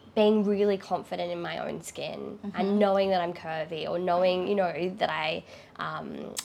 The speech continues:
Speaker 1: you know, that bodies like life are imperfect too. I think it's,
Speaker 2: Mm.
Speaker 1: like, appreciating the skin that I'm in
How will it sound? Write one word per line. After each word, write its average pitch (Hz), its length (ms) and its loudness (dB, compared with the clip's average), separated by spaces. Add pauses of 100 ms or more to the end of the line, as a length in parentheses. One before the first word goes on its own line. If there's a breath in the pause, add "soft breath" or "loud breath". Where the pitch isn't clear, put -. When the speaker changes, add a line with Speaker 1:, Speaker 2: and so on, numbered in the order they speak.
(280)
Speaker 1:
you 277 100 -6
know, 240 340 4
that - 320 -4
bodies 277 420 -2
like 233 260 -6
life 247 280 -4
are 240 120 0
imperfect 247 600 -4
too. 254 280 -2
I 175 100 -4
think 208 140 -6
it's, - 120 -4
Speaker 2:
Mm. - 20 -14
Speaker 1:
like, 214 140 -4
appreciating 196 760 -4
the 180 100 -4
skin 175 340 -8
that 170 100 -4
I'm 160 160 -10
in 180 400 -8